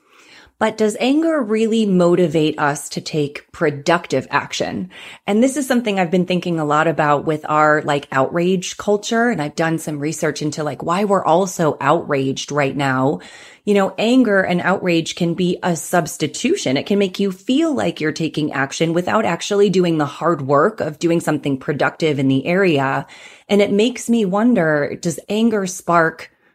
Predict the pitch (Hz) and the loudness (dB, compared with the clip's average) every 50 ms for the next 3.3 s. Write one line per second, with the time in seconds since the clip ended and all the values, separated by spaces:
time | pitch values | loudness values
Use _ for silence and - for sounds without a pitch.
0 | _ _ _ _ - 131 190 202 180 160 131 131 131 - - - 90 92 - - | _ _ _ _ 0 6 6 8 8 6 4 2 -2 -6 -8 -6 -6 -8 -8 -2
1 | - 180 180 180 180 - 170 147 - - 131 131 - - - 90 101 147 156 151 | 2 4 4 4 4 2 0 0 0 0 -2 -4 -6 -6 -6 -6 -4 -6 -6 -4
2 | - 170 160 151 147 143 143 - 147 139 135 147 143 135 135 - - - - - | -2 0 0 2 2 0 0 -2 -2 0 2 2 2 2 0 -4 -8 -8 -8 -10
3 | - 185 185 - - | -10 -12 -14 -16 -18